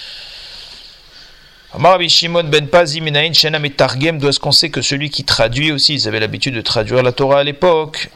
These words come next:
au moment de Kriyat Torah, Rachel Akbia Kolo,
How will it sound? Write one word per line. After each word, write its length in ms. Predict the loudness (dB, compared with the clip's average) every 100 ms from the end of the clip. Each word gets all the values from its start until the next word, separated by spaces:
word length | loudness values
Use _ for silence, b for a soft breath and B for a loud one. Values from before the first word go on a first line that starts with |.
| -20 -8
au 60 |
moment 260 | -4 0 0
de 60 |
Kriyat 320 | 2 2 2 0
Torah, 440 | 2 4 2 0
Rachel 400 | -2 0 2 2
Akbia 420 | 0 0 0 0 2
Kolo, 380 | 0 0 -2